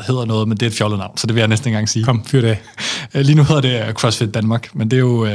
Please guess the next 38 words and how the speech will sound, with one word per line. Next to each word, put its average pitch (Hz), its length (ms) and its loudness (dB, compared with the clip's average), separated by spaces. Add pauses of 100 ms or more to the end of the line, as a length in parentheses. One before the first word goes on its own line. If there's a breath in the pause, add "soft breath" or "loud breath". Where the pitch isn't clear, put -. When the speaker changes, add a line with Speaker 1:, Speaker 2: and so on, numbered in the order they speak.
(100)
Speaker 2:
Det 131 80 4
må 123 80 4
man 117 120 2
ikke. 104 140 2 (200)
Speaker 1:
nej, 113 240 0
for 120 120 0
det 127 80 0
første, 160 300 2
må, 143 180 2 (340 loud breath)
jeg 139 100 2
tror 175 220 0
faktisk, 151 460 -2
at, 127 280 -2
øh, 117 300 -2 (160)
virkeligheden... 139 720 2 (280)
Vi 139 100 4
håber 143 180 6
Speaker 2:
Nå, 202 80 4
der 165 40 0
er 165 40 2
jo 156 40 0
Speaker 1:
på - 20 0
Speaker 2:
sket 202 160 2
noget 156 160 4
nyt, 156 100 2
selvfølgelig. 120 560 0
Speaker 1:
Ja. 113 120 0 (240)
Speaker 2:
Det 151 80 2
skal, 131 200 2
det 151 120 2
skal - 180 0
måske 117 240 -2
lige 127 100 2
med 120 240 2
i 135 60 0
virkeligheden. 107 340 0
Så 123 100 -2
lige 151 140 4